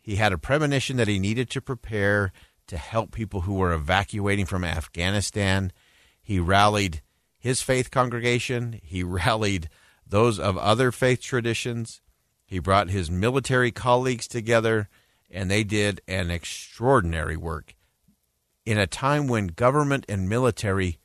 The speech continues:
wasn't ready. And so they filled the gap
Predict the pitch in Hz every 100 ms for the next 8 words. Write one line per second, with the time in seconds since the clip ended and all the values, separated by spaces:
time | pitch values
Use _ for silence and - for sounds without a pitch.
0 | _ _ _ 82 104 107 110 - 98 92
1 | 85 78 _ _ _ _ _ _ _ _
2 | _ _ _ 98 - 107 101 90 - 131
3 | 120 117 131 107 82